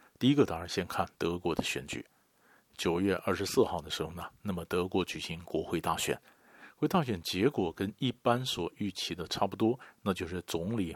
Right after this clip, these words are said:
梅克尔的那么基民党呢，嗯，再次获胜。获胜呢，让梅克尔可以四度蝉联成为德国总理。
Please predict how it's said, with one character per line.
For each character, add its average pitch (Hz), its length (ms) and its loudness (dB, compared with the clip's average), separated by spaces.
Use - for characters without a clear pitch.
梅 82 280 -2
克 139 260 2
尔 78 240 -6
的 104 180 0
那 90 120 -4
么 82 220 -8
基 95 160 -2
民 85 180 -4
党 73 240 -2
呢， 76 80 -4
嗯， 76 320 -6
再 92 240 6
次 - 260 0
获 - 160 0
胜。 117 180 2
获 127 120 6
胜 117 200 6
呢， 87 120 -4
让 92 240 0
梅 90 160 -2
克 101 120 -2
尔 85 140 0
可 - 140 -8
以 82 80 -2
四 131 300 0
度 95 200 0
蝉 90 360 -4
联 90 300 -4
成 85 160 -10
为 80 80 -8
德 82 160 -2
国 82 120 -2
总 78 240 -10
理。 85 140 -10